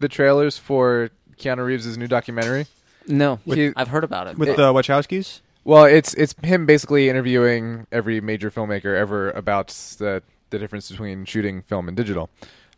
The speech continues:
Speaker 1: uh, and the end of the film era and all of that.
Speaker 3: I didn't
Speaker 1: But
Speaker 3: realize that he cared, but cool.
Speaker 1: Yeah, neither did I. But, you know, he actually has way more personality than I think I've ever seen
Speaker 2: Yeah.
Speaker 1: him anywhere. It's like,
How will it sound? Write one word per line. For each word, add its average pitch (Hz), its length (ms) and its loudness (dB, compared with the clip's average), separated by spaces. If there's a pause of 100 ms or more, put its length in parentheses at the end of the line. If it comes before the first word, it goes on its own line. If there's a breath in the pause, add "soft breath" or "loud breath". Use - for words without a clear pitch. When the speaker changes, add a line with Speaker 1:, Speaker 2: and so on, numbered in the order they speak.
Speaker 1:
uh, - 40 -8
and 95 360 -2
the 104 100 -2
end 101 180 -4
of 98 400 -8
the 104 80 -2
film 98 300 -4
era 87 260 -4
and 80 80 -10
all 85 140 -8
of 85 60 -12
that. 85 220 -8
Speaker 3:
I 110 60 -16
didn't - 60 -10
Speaker 1:
But 104 120 0
Speaker 3:
realize 117 240 -4
that 110 100 -2
he 113 80 -6
cared, 135 340 -4
but 101 180 -8
cool. 165 340 2
Speaker 1:
Yeah, 156 260 8
neither 139 200 4
did 143 140 2
I. 170 160 6
But, 131 280 2
you 123 140 -4
know, 117 200 0 (140)
he 135 140 0
actually 151 320 4
has 143 220 4
way 123 200 2
more 143 200 6
personality 139 600 0
than 107 140 -2
I 104 60 -2
think 117 160 -6
I've 104 100 0
ever 107 220 -4
seen 131 180 -6
Speaker 2:
Yeah. - 60 0
Speaker 1:
him 104 180 -8
anywhere. 113 260 -2
It's 98 100 -6
like, 104 160 -4